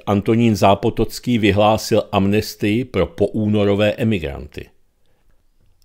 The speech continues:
A devátého května devatenáct set padesát osm na světové výstavě Expo padesát osm v Bruselu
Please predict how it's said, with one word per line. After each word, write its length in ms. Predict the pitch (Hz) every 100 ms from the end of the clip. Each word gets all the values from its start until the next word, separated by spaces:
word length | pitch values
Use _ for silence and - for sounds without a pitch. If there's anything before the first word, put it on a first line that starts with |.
| -
A 140 | 110
devátého 760 | 95 110 123 123 - 131 131 139
května 540 | 160 160 - 107 92
devatenáct 760 | 90 104 120 - 123 123 120
set 160 | - 123
padesát 640 | - 127 123 - 131 123 -
osm 640 | 131 - - 78 76 76 - - _ -
na 140 | 107
světové 600 | - - 120 117 143 143
výstavě 680 | 117 123 - - 127 127 131 -
Expo 440 | 113 - - 131
padesát 540 | - 123 120 - 127 123
osm 420 | 120 - 139 120
v 80 | 110
Bruselu 840 | 95 113 110 - 117 110 107 117